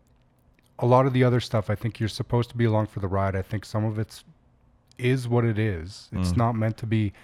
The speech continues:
Speaker 1: There's no deeper subtext. It's, it's Lester's going through crisis. He's exploring these different avenues. He's becoming a new person, right? Annette Bening, like, a lot of this is, like, like Colin's saying, like, there's, there's this adolescent thing that's going through with Lester, but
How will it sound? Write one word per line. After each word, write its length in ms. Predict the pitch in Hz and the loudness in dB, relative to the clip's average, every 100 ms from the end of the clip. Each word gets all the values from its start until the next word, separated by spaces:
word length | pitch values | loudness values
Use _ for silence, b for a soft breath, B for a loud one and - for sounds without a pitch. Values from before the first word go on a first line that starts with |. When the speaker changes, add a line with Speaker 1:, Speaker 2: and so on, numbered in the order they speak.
| b - | b -6
Speaker 1:
There's 160 | 113 | 0
no 140 | 117 123 | 2 2
deeper 320 | 110 113 117 | 0 -2 -2
subtext. 720 | - 113 107 104 92 - - | 0 0 0 -2 -4 -6 -8
It's, 220 | 98 - - b b b b b | -10 -12 -20 b b b b b
it's 240 | 110 - | -8 -4
Lester's 460 | 127 110 107 127 104 | 2 2 4 0 2
going 220 | 123 117 | 2 2
through 160 | - 113 | 0 -2
crisis. 600 | - 110 113 - 117 - | 2 2 0 -2 -4 -2
He's 160 | 110 | -2
exploring 480 | 101 - - 110 110 | -2 -6 0 2 2
these 140 | 110 98 | 0 0
different 340 | 117 - 101 | -2 -2 -2
avenues. 400 | 98 101 104 95 | 0 0 -2 -4
He's 140 | 95 | -8
becoming 400 | 90 - 98 104 | -8 -4 -2 0
a 20 | 104 | 0
new 160 | 101 | -2
person, 560 | 101 98 92 - 98 98 | -2 -4 -6 -6 -6 -4
right? 280 | 95 98 - b b b b b b - | -2 -2 -6 b b b b b b -4
Annette 320 | 113 117 - | 0 2 2
Bening, 360 | 107 104 110 107 | 2 2 2 0
like, 200 | 101 - - | -2 -4 -6
a 80 | 123 | 0
lot 220 | 120 156 | 2 2
of 60 | |
this 260 | 135 117 - | 2 0 -2
is, 160 | 104 - | -6 0
like, 160 | 120 - _ | -2 -2 _
like 120 | 139 - | -6 -2
Colin's 300 | 131 113 - | 0 0 -2
saying, 180 | 87 | -8
like, 140 | 92 95 | -8 -4
there's, 200 | 120 104 - | -4 -4 -2
there's 180 | 120 101 | -2 0
this 160 | 113 | -4
adolescent 580 | 127 123 117 117 - 104 | -2 0 2 0 0 -4
thing 260 | - 135 143 | 0 2 2
that's 180 | 107 - | 2 0
going 240 | 110 104 | 0 0
through 260 | - 110 101 | 0 0 0
with 160 | - | 0
Lester, 400 | 113 135 - 107 | 0 0 0 0
but 220 | 101 104 | 2 0